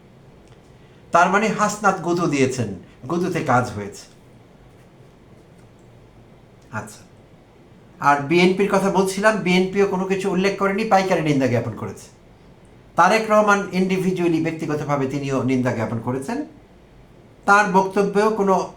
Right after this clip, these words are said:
বাহিনীর কথা উল্লেখ নেই। এটি যদিও দৃশ্যমান ছিল, কোন বাহিনীর লোকেরা মেরেছেন, কারা সেখানে ছিলেন, কে কোন পরিস্থিতি সৃষ্টি করেছে, সব কিছু জলবৎ তরলং ছিল,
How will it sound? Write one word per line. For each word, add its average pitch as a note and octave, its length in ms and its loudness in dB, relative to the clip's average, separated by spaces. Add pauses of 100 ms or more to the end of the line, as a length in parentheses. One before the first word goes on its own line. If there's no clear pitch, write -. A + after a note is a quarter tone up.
বাহিনীর E3+ 440 -2
কথা C#3+ 160 -2
উল্লেখ C3+ 340 -2
নেই। G2+ 140 -10 (600)
এটি E3 180 -4
যদিও F#3 320 0
দৃশ্যমান F#3+ 440 -2
ছিল, A#2+ 200 -6 (640)
কোন F3 220 2
বাহিনীর E3+ 280 2
লোকেরা D#3 260 2
মেরেছেন, D3 520 0 (520)
কারা D3 240 4
সেখানে D#3+ 400 -4
ছিলেন, D3+ 400 -2
কে E3+ 140 -2
কোন D#3 260 -6
পরিস্থিতি D#3+ 380 -4
সৃষ্টি F3 320 -8
করেছে, D#3 300 -8
সব - 240 -6
কিছু E3+ 340 -12 (920)
জলবৎ F#3+ 520 2
তরলং C3 400 2
ছিল, G2 220 -8